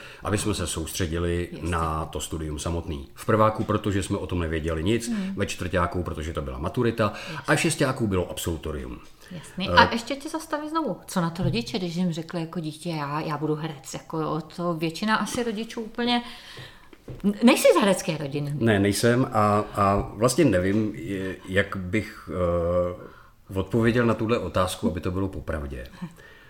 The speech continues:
Speaker 1: Protože, eh, maminka už není na světě, žije jenom táta.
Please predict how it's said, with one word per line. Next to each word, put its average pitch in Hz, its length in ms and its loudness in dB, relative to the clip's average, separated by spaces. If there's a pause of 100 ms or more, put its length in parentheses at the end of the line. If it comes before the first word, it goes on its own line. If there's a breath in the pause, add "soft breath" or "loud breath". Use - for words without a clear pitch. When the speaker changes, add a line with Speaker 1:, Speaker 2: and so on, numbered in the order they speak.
(400 loud breath)
Speaker 1:
Protože, 90 800 0 (720)
eh, 90 300 -4
maminka 110 320 4
už 104 100 0
není 90 160 2
na 76 80 -6
světě, 113 540 -4 (100)
žije 87 360 0
jenom 85 200 0
táta. 85 480 -8